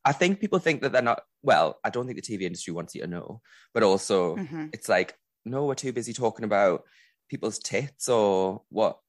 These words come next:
Speaker 1: the relationships, which don't get me wrong, love that as well. But I think
Speaker 2: <laughs>
Speaker 1: I find all of that other stuff really fascinating, and I think, you know, we should know about that stuff. Anyway, that was a tangent,
Speaker 2: Yes.
Speaker 1: but she just has this way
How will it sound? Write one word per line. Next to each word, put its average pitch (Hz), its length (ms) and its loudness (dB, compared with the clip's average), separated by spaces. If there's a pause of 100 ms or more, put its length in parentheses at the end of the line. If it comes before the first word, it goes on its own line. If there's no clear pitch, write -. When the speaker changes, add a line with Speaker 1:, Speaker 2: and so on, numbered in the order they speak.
(380)
Speaker 1:
the 107 300 -4
relationships, 107 640 -2 (220)
which - 340 -4
don't 95 160 0
get 90 120 -2
me 92 40 0
wrong, 104 360 0 (320)
love 92 260 0
that 82 140 0
as 85 120 -4
well. 98 320 -2 (360)
But - 100 2
I - 60 2
think 233 200 0
Speaker 2:
<laughs> 226 480 2
Speaker 1:
I 131 100 2
find 131 420 2
all 127 120 4
of 120 60 2
that 107 240 0 (260)
other 127 200 0
stuff - 280 -6
really 95 540 -4
fascinating, - 640 -4
and 131 100 -4
I 113 60 -6
think, 104 380 -6 (440)
you - 100 -8
know, 92 80 -6
we 117 120 -6
should 107 220 -2
know 131 120 -4
about 135 220 -2
that 139 100 -2
stuff. - 240 -8 (240)
Anyway, 98 320 0
that 135 80 4
was 131 100 4
a 123 40 -6
tangent, 90 380 -2
Speaker 2:
Yes. 165 100 0
Speaker 1:
but 98 240 4 (500)
she 107 480 -2 (240)
just - 200 -6
has 101 140 0
this - 220 -4
way 90 320 2